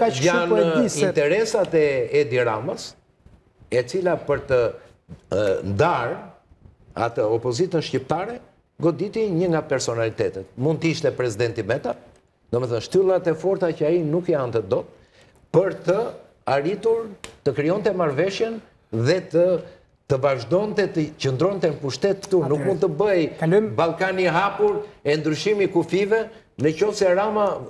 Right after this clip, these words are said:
Speaker 2: rrëzoi pas katër vjetëve. U mendua mirë kjo gjë, u, u, u promovua, kemi në mënyrë të pajustifikueshme, dhe sot shtypi amerikan po mirret me të, një Alex Soros,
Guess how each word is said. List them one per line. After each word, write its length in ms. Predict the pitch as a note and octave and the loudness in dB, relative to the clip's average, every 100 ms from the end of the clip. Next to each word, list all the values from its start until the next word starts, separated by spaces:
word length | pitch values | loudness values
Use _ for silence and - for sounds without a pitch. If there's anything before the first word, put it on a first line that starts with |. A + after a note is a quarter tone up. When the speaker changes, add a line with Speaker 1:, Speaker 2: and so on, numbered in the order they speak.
| - A2 | -6 -2
Speaker 2:
rrëzoi 640 | B2 C#3 D#3 B2+ F#3+ F#3+ | 0 4 2 4 2 2
pas 200 | F#3 D#3+ | 0 -2
katër 340 | - F#3 F3 D3 | -2 0 0 2
vjetëve. 400 | F#3 B2 A2+ G2 - _ _ _ - | 0 2 -4 -6 -10 _ _ _ 0
U 140 | D3 E3 | 2 2
mendua 500 | D3+ C#3 C3+ G3+ F#3 | 0 2 2 4 2
mirë 320 | D3+ G#3 A3 - | 2 2 2 2
kjo 160 | D#3 A2+ | 0 2
gjë, 140 | C3 - - _ _ _ - | 0 -2 -10 _ _ _ -2
u, 140 | C3 G3+ - D3+ D3 - - | 4 4 2 -2 -2 -2 -4
u, 160 | C#3+ F3+ F#3+ E3+ C#3 - - _ _ _ - | 2 6 6 4 0 -6 -18 _ _ _ -2
u 140 | D#3 | 0
promovua, 840 | D#3+ D#3+ C#3 B2+ G#2+ A#2+ G3+ - - - _ - | 2 0 0 -2 0 2 0 -2 -14 -20 _ -2
kemi 280 | F3 E3+ | -2 0
në 140 | D3 C#3+ | -2 -2
mënyrë 300 | D3 F3+ E3 | 2 2 2
të 60 | D3 - | -4 -2
pajustifikueshme, 1040 | F3 E3+ - D3+ C#3 - D3+ - F3 G3+ - - | -2 0 -2 -4 -4 -2 -4 -2 -4 -4 -12 -8
dhe 140 | A2 B2 | -2 -2
sot 280 | E3 D#3+ - | 0 -2 -2
shtypi 340 | - F3 D#3+ | -2 0 0
amerikan 460 | D3+ C#3+ C#3+ D#3+ C#3 | 0 0 -2 -4 -2
po 100 | C3 | -2
mirret 280 | D3 D3 C3+ | 0 0 0
me 120 | B2 | -2
të, 200 | A#2 G3 - - _ - | -4 -6 -8 -20 _ -6
një 180 | C3 G#3 | -2 0
Alex 380 | E3+ C3+ A#2+ - | 0 0 0 -2
Soros, 400 | C#3 C#3 A#3+ A3+ | -4 -2 -4 -6